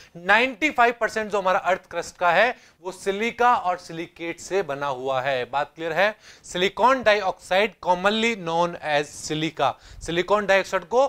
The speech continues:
commonly सिलिका भी कहा जाता है बच्चों। बात क्लियर है? And found in several crystallographic form, और उसको बहुत सारे क्रिस्टलोग्राफिक फॉर्म के अंदर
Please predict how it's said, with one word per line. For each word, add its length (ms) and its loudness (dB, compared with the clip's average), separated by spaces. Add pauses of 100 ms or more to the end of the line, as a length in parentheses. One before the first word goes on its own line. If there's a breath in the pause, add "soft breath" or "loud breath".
(320 loud breath)
commonly 400 -2
सिलिका 500 0
भी 120 -6
कहा 240 0
जाता 220 -2
है 80 2
बच्चों। 260 -10
बात 220 -6
क्लियर 180 -4
है? 180 2 (280 loud breath)
And 300 -6
found 400 4
in 220 -10
several 600 2
crystallographic 960 -4
form, 340 -6
और 340 6 (320 soft breath)
उसको 280 -2 (140)
बहुत 320 4
सारे 200 0
क्रिस्टलोग्राफिक 680 -6
फॉर्म 220 -6
के 140 -6
अंदर 360 2